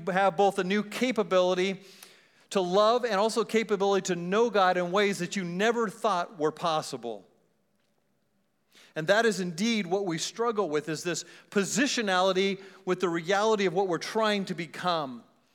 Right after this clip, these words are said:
Now, in the Bible, this idea of being changed has these images that the Scripture uses to help us understand it.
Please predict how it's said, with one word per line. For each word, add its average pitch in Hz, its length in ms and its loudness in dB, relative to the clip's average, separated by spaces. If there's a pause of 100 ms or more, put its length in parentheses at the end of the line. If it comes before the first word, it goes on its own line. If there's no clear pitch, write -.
(720)
Now, 214 100 2
in 208 60 2
the 202 80 2
Bible, 240 380 6
this 196 180 2
idea 220 340 2
of 175 140 2
being 208 300 0 (180)
changed 202 580 0
has 190 180 2
these 180 160 -4
images 220 500 0
that 180 140 -2
the - 80 -4
Scripture 208 440 -4
uses 180 420 -4
to 175 80 -2
help 190 220 0
us 170 120 -6
understand 180 680 -4
it. 107 220 -8